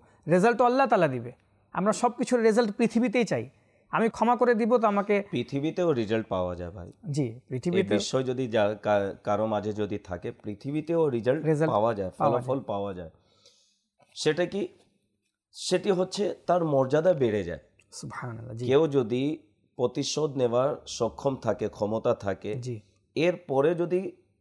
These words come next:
Speaker 2: তাকে মাফ করে
Speaker 1: মাফ
Speaker 2: দেয়,
Speaker 1: করে দেয়।
Speaker 2: তাহলে তার প্রতিদান দুনিয়াতেও তাকে দেয়া হচ্ছে। সমাজের মধ্যে বলা হয় যে আসলে তিনি অনেক দয়ালু ব্যক্তি।
Speaker 1: দয়ালু ব্যক্তি।
Speaker 2: সে এত তার অধীনস্থ যে ছিল, এত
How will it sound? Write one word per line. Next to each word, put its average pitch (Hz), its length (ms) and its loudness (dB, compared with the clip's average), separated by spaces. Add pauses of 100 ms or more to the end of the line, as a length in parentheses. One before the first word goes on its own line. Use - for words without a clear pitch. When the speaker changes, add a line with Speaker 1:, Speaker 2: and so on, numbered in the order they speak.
(140)
Speaker 2:
তাকে 131 240 0
মাফ 113 300 2 (100)
করে 107 240 2
Speaker 1:
মাফ 147 80 0
Speaker 2:
দেয়, 147 100 -2
Speaker 1:
করে 127 220 -6
দেয়। 117 180 -12 (340)
Speaker 2:
তাহলে 196 420 2
তার 214 260 2
প্রতিদান 185 540 -2
দুনিয়াতেও 180 480 2
তাকে 180 280 -2
দেয়া 147 220 4
হচ্ছে। 131 460 -2 (340)
সমাজের 160 520 0
মধ্যে 143 220 0
বলা 123 300 2
হয় 113 160 2
যে 104 240 -2
আসলে 135 360 -2
তিনি 113 280 -4
অনেক 110 360 -4 (260)
দয়ালু 110 420 4
ব্যক্তি। 98 260 -4
Speaker 1:
দয়ালু 139 380 -2
ব্যক্তি। 117 320 -14 (120)
Speaker 2:
সে 113 280 -2 (420)
এত - 440 0
তার 135 380 2
অধীনস্থ 131 640 2
যে 117 180 0
ছিল, 107 340 -6 (460)
এত 120 300 2